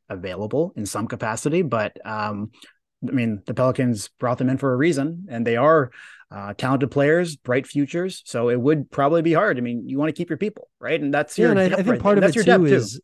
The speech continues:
Speaker 1: Yeah.
Speaker 2: I think part of it too is, like, if you got O G in the building,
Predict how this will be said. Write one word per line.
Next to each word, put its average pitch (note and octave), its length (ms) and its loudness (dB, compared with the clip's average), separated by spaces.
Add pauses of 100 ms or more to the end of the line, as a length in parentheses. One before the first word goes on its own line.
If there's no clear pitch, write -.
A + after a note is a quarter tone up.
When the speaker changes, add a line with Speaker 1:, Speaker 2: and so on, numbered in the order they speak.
(140)
Speaker 1:
Yeah. C#3+ 140 -4
Speaker 2:
I - 20 0
think D#3+ 260 -2
part D#3+ 120 0
of D3+ 60 -2
it B2+ 80 -6
too D3+ 120 -4
is, A#2 120 -6
like, A#2 100 -8
if A2+ 100 -10
you A#2+ 80 -8
got D3 160 -4
O C3 100 -2
G B2 140 -10
in A2+ 80 -10
the G#2+ 40 -10
building, A2 600 -8